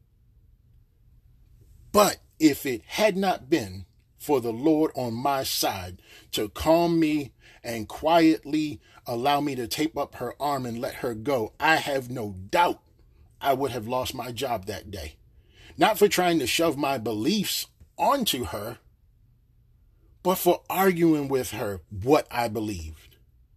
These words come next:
And, and, and what, what makes it strange, now that I think about it,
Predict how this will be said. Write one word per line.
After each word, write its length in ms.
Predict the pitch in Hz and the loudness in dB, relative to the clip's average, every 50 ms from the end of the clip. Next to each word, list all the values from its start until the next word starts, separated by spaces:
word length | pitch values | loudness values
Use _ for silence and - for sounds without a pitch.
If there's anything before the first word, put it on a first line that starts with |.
| _ _ _ _ _ _ _ _ _ _ _ _ _ _ _ _ - - - _ - | _ _ _ _ _ _ _ _ _ _ _ _ _ _ _ _ -20 -20 -20 _ 4
And, 240 | 175 170 165 170 170 - | 6 6 6 6 4 0
and, 180 | 165 156 160 - | 0 0 0 0
and 180 | - 156 151 151 | 0 -2 0 2
what, 200 | 165 180 - - | 0 0 2 2
what 160 | 160 165 156 | 0 0 0
makes 360 | 143 151 165 165 160 - - | 0 0 0 0 0 -2 -4
it 160 | 147 143 - - _ _ _ - _ _ - | -4 -6 -6 -8 _ _ _ -20 _ _ -6
strange, 840 | - - - - 170 202 220 185 135 120 123 131 - - - - _ _ _ _ _ _ _ _ - _ | -4 -4 -2 0 0 0 0 0 -2 -2 -6 -8 -10 -14 -16 -18 _ _ _ _ _ _ _ _ -14 _
now 200 | 139 156 151 147 | 0 2 2 2
that 120 | 143 139 | 2 2
I 80 | 131 123 | 0 0
think 260 | - - 175 202 - | 2 2 0 2 0
about 300 | 143 117 113 113 113 120 | -2 -2 0 -2 0 -2
it, 160 | 131 143 - | -4 -6 -10